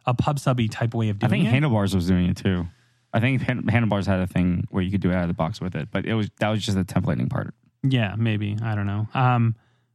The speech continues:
Speaker 1: but the, the idea of, like, observability of a value and watching a value change is not something that's specific to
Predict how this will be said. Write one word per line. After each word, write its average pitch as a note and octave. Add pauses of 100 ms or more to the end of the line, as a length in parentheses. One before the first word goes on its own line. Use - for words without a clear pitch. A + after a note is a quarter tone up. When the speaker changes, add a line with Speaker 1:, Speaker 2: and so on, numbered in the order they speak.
(120)
Speaker 1:
but C#3
the, D3
the C#3
idea C#3
of, C3
like, B2
observability B2+
of A#2
a A2+
value A2
and A2
watching A#2
a A2+
value G#2+
change E3
is B2
not C#3+
something C3+
that's A#2
specific A#2
to G#2+